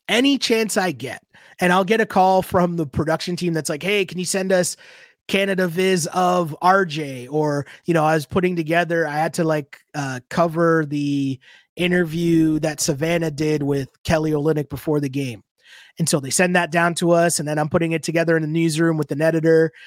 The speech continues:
And it's like, "Oh, they're talking about R J and Kelly playing for Canada." And it's like, "All right, cool." Now I gotta go through and find some Team Canada viz of R J popping his Canada jersey. I'm like,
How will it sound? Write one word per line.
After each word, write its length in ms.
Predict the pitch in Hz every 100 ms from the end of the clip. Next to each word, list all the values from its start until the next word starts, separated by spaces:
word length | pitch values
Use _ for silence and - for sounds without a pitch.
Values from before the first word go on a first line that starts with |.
| - -
And 120 | 170 165
it's 120 | -
like, 260 | 156 151 - _
"Oh, 300 | - 285 175
they're 140 | 110 147
talking 260 | 185 180
about 260 | 180 180 175
R 200 | 196 226
J 340 | 190 214 208 202
and 160 | 202
Kelly 300 | 208 208 202
playing 240 | 190 202 196
for 120 | 196
Canada." 420 | - 214 196 147
And 140 | 131
it's 120 | 135 143
like, 160 | 139
"All 160 | 254 302
right, 240 | 277 269
cool." 420 | - 294 294 143 _ _ _ _ _ _ -
Now 180 | 127 139
I 100 | 170
gotta 200 | 180 185
go 200 | 175 190
through 320 | - 196 208
and 100 | 202
find 380 | - 175 202 196
some 260 | 220 208
Team 300 | 190 226 233
Canada 420 | 196 226 247 196 180
viz 340 | 160 156 139
of 100 | 147
R 180 | 170 202
J 260 | 175 196
popping 420 | 190 202 208 - 214
his 140 | 208
Canada 420 | 220 233 233 190
jersey. 520 | 160 175 175 151 131
I'm 100 | 117
like, 220 | 123 127